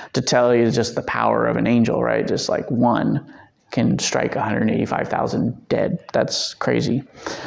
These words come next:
It makes it even more crazy when you remember Jesus is in the Garden of Gethsemane and he says, "I can summon a legion of angels, uh, you know, at the snap of a finger." It's like, that is a lot of <laughs> angels. That'd be some big overkill, right?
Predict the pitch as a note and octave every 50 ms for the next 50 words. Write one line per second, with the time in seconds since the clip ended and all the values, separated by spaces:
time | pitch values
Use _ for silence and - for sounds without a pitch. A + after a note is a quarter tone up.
0 | - - - - - - B2+ B2+ B2+ C#3 C#3+ C#3 B2+ - C#3+ C3+ C3+ C3 A#2+ A#2+
1 | B2+ C3 C3+ B2 - - B2+ B2 A#2+ A2+ A#2+ A#2 A#2 A#2+ A#2+ A#2 A#2 A#2+ B2 B2
2 | A#2+ A#2+ A#2 - - - B2+ B2+ B2 A#2 B2+ B2+ A2+ A2+ A#2+ A2 B2 A#2+ A#2 A#2
3 | A2 B2 A#2 A#2 A#2 A#2 G#2+ A#2 - A#2 G#2+ - - - C3+ B2 A#2+ A#2+ A#2+ A#2+
4 | A#2 A#2 A2+ A2+ A2+ A2 G#2 - B2 A2+ G#2+ A#2 A2+ A2+ - A2+ A2 - - C3
5 | B2 A#2+ A#2+ A#2 A2+ A2 A2 A#2 B2 B2+ B2+ B2+ B2+ A#2 A#2 A2 A2+ A2 A2+ A#2
6 | A#2 A#2 A#2+ A#2+ A#2+ A#2+ A#2+ - - - - - - - - - - B2+ A#2+ A2+
7 | A2+ B2 A2+ - - C3 A#2+ A#2 A2+ A2+ A2 A2+ A#2+ A2+ - - B2 A#2 A2 -
8 | A2 A2+ A2 G#2 - B2 A#2 A#2 A#2+ B2+ B2+ B2 B2 B2 - - - - - -
9 | A#2 A2 - - B2+ D#3 E3 F#3 E3 D#3+ D#3+ C3+ C3 B2+ C3+ C3+ B2+ A#2+ A2+ A#2+
10 | A2+ D#3+ F#3 - - F#3+ E3 F#3+ - - - - - - - D3+ D3 C3+ C3+ B2+
11 | C3 - D#3 B2 C#3 C#3+ C3 C3+ C3 C#3+ D3+ C#3+ C3+ A#2 D3+ - C#3 A#2 A2+ B2
12 | A#2+ - - - - - - - - - - C3 C3+ C3+ D3 D3+